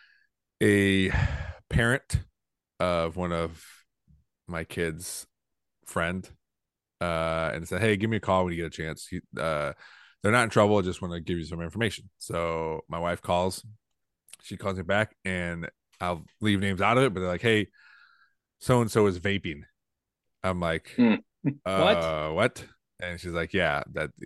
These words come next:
Speaker 1: they, they said that he, they saw him vaping." So, um,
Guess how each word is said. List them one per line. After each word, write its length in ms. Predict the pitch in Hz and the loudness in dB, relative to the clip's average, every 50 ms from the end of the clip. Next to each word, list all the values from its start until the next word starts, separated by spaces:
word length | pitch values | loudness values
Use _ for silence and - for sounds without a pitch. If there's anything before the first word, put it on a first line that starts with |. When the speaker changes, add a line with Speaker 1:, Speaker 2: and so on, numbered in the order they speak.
| - - - | -16 -10 -8
Speaker 1:
they, 400 | 82 78 76 78 78 78 76 - _ | -6 -4 -4 -4 -6 -6 -8 -10 _
they 160 | - 80 82 | -10 -10 -10
said 280 | - - 87 82 80 78 | -8 -4 -4 -4 -2 -2
that 160 | 78 - 82 | -4 -6 -6
he, 160 | 85 82 - - - | -8 -8 -10 -10 -8
they 140 | 78 80 | -8 -8
saw 200 | 82 - 78 76 | -6 -6 -6 -6
him 100 | 76 80 | -6 -6
vaping." 340 | 78 78 76 - - - - 90 | -8 -10 -12 -12 -12 -18 -18 -18
So, 560 | - - - 80 76 73 71 71 73 73 - - _ _ _ - - _ _ _ _ _ _ - | -14 -8 -6 -6 -4 -4 -6 -8 -8 -12 -14 -16 _ _ _ -20 -20 _ _ _ _ _ _ -4
um, 560 | - 82 80 78 76 73 73 73 73 73 | -2 -2 0 0 0 -2 -2 -4 -6 -8